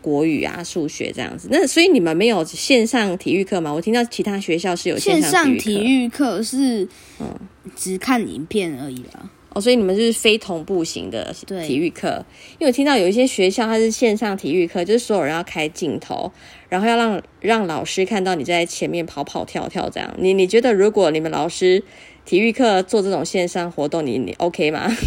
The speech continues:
Speaker 1: <laughs>
Speaker 2: 我觉得不太好啦，因为有可能他是住在公寓型的，可能那样子跑跑跳跳，有可能那个
Speaker 1: 楼下的
Speaker 2: 音，声音会太大，会被抗议啦。
Speaker 1: 哦，就会被楼，楼上，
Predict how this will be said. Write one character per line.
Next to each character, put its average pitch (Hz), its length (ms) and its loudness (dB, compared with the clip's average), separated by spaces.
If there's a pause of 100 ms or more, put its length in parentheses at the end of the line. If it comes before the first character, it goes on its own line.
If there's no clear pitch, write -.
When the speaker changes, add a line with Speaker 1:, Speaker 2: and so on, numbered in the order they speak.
(180)
Speaker 1:
<laughs> - 380 -20
Speaker 2:
我 233 220 0
觉 262 280 4
得 311 120 6
不 269 220 -4 (120)
太 311 320 2
好 156 460 -6
啦， 139 280 -6
因 269 220 0
为 285 140 2
有 226 160 2
可 233 220 -2
能 170 220 -6 (200)
他 233 160 0
是 254 220 -2
住 254 220 -2
在 240 140 4
公 233 400 0
寓 208 120 -2
型 160 260 -6
的， 165 100 -8
可 175 140 -8
能 156 100 -8
那 196 160 -4
样 208 120 -2
子 185 80 -10
跑 180 200 -10
跑 170 140 -6
跳 185 220 -6 (120)
跳， 180 360 -4
有 175 100 -8
可 170 120 -12
能 147 260 -8
那 170 100 -10
个 160 180 -10 (720)
Speaker 1:
楼 180 160 -2
下 247 180 6
的 262 60 6
Speaker 2:
音， 285 40 6
声 247 300 4
音 247 160 2
会 240 120 4
太 226 240 2
大， 202 280 0
会 185 140 -4
被 185 100 -8
抗 165 280 -8
议 156 180 -10
啦。 127 80 -14
Speaker 1:
哦， 170 520 -4
就 196 100 -2
会 190 120 2
被 190 200 0
楼， 160 340 0
楼 160 180 0
上， 180 340 -4